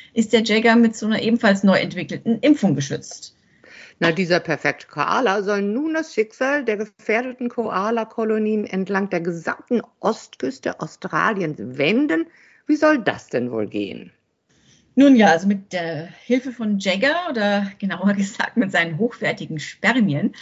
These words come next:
Speaker 1: ähm, <laughs> sollen gesunde Koala-Gene in den lokalen Populationen gefördert werden. Und, ähm, deswegen wurde der Jagger jetzt in einer Kolonie im Elanora Conservation Park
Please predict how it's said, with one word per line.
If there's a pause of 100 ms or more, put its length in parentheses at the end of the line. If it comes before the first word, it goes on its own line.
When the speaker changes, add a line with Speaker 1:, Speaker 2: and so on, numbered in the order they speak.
(460)
Speaker 1:
ähm,
<laughs>
sollen
gesunde
Koala-Gene
in
den
lokalen
Populationen
gefördert
werden.
Und, (520)
ähm,
deswegen
wurde
der
Jagger
jetzt
in
einer
Kolonie
im (340)
Elanora
Conservation
Park